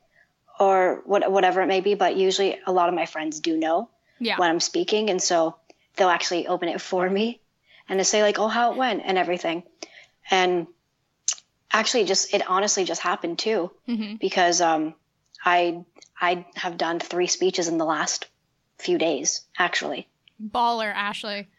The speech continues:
Speaker 2: You're,
Speaker 1: Yeah.
Speaker 2: you're a girl
Speaker 1: <laughs>
Speaker 2: boss
Speaker 1: And so
Speaker 2: through and through.
Speaker 1: And so coming back, um,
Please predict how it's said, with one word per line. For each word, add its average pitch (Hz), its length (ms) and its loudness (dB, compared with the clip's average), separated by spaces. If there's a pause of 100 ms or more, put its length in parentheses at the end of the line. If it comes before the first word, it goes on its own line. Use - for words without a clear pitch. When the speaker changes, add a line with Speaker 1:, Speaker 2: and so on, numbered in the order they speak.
(420)
Speaker 2:
You're, 208 140 2
Speaker 1:
Yeah. 208 360 2
Speaker 2:
you're 240 180 2
a 240 80 -2
girl 254 280 0
Speaker 1:
<laughs> - 20 -2
Speaker 2:
boss 240 140 2
Speaker 1:
And 202 100 2
so 202 160 4
Speaker 2:
through 269 140 4
and 254 180 0
through. 226 340 -2 (840)
Speaker 1:
And 202 100 2
so 220 140 2
coming 208 320 0
back, 175 340 2
um, 165 380 0